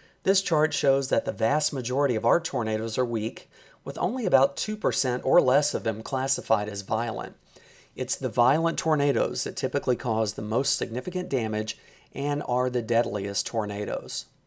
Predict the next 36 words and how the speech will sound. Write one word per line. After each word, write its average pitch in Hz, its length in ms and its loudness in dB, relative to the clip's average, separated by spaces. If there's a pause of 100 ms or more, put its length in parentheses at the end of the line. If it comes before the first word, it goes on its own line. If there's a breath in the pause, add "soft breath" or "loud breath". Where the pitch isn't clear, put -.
(1400 soft breath)
The 123 80 -4
good 156 220 4
news 120 280 2
is 120 280 2
that - 100 -8
for - 140 -2
the 104 100 -2
vast 110 400 0
majority 113 460 2
of 104 100 0
tornadoes, 101 640 -2
there 107 180 -2
are 101 60 -2
simple 170 380 -2
steps - 420 0
you 123 80 -4
can 160 160 -2
take 104 320 -4
to 113 100 -8
survive 117 540 0
in 117 80 -6
your 135 140 -4
home 104 480 -4
or 165 200 -2
other 107 260 0
sturdy 98 340 -4
structure. - 600 -2 (680 loud breath)
This 214 160 0
home 175 160 2
was 143 160 2
hit 160 180 4
by 120 180 2
a - 20 2
relatively 131 500 0
weak 120 300 -2
tornado, 98 640 -2